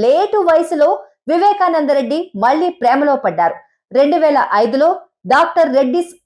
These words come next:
ఉద్యోగం కోసం షమీం అనే మహిళకు వివేకానందరెడ్డి రికమెండేషన్ లెటర్ ఇచ్చారు. అయితే ఉద్యోగానికి ఆమెను సెలెక్ట్ చేయకపోవడంతో డాక్టర్ రెడ్డిస్ ఆఫీస్ కు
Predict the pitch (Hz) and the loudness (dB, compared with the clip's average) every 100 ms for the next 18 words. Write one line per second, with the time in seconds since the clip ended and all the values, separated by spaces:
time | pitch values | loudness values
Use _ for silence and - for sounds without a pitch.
0 | - 262 247 339 330 302 269 277 294 - | -6 -4 0 2 0 -2 -4 -2 -4 -6
1 | _ _ - 330 381 415 269 _ 247 294 | _ _ -2 0 0 -2 -6 _ -2 -2
2 | 269 220 214 294 302 294 294 - 196 269 | -2 -2 -2 -2 -4 -2 -4 -4 -4 0
3 | 339 349 330 285 254 247 226 247 381 - | 0 0 -2 -2 -2 -2 -2 -4 -6 -10
4 | _ - 320 392 381 294 285 294 254 _ | _ -4 -2 -2 0 0 0 -6 -8 _
5 | 220 311 302 - 196 208 185 - _ _ | 0 0 -2 -4 -6 -4 -4 -6 _ _
6 | _ 254 285 339 285 311 254 349 330 330 | _ -2 0 0 0 0 0 0 0 -2
7 | 320 311 320 339 - 240 269 277 349 427 | -4 -4 -6 -6 -6 -4 -2 -2 -4 -6
8 | _ _ - 311 359 359 - 269 277 294 | _ _ -2 0 0 -4 -4 2 2 0
9 | 311 262 254 254 269 349 - _ 202 190 | -2 -2 0 -2 -2 -2 -4 _ -6 0
10 | 269 339 339 320 277 254 349 349 - 226 | 0 0 0 0 0 -2 -4 -6 -4 -2
11 | 262 339 311 _ | 0 -2 -8 _